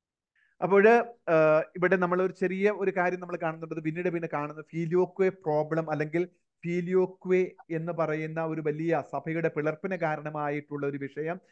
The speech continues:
ഈ ത്രിത്വൈക ദൈവശാസ്ത്രത്തെ വിശദീകരിക്കാനായിട്ട് ശ്രമിച്ചപ്പോൾ ഉണ്ടായിട്ടുണ്ട്. അതെന്താണെന്ന് നമ്മൾ ഉടൻ തന്നെ കാണും. ഇനി ഒരു പക്ഷേ എനിക്ക് തോന്നുന്നു സഭാപിതാക്കന്മാരെ കുറിച്ച്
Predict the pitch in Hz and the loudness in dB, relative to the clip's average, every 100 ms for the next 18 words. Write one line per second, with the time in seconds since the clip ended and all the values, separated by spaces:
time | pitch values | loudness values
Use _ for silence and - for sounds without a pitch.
0 | _ - 156 160 156 - 170 170 175 156 | _ -6 -4 -2 -4 -2 -2 0 0 -2
1 | 151 156 156 151 156 151 170 147 151 160 | -4 -6 -6 -8 -10 -6 -4 -4 -4 -2
2 | 165 165 165 160 151 147 147 - 143 143 | -2 -4 -2 -4 -2 -6 -6 -8 -8 -8
3 | 156 156 143 139 156 160 160 135 165 208 | -6 -6 -6 0 2 2 -2 0 0 -2
4 | _ 139 156 156 160 151 151 143 147 175 | _ 0 0 2 0 0 -4 -4 0 -2
5 | - 147 139 151 156 131 113 107 _ _ | -4 -12 -8 -6 -4 -4 -6 -10 _ _
6 | _ 220 233 220 220 226 220 214 214 202 | _ 0 2 4 2 2 0 2 2 2
7 | 208 202 180 202 202 202 202 202 202 196 | 2 0 2 4 2 0 -4 -2 0 2
8 | 202 202 202 | 0 -4 -8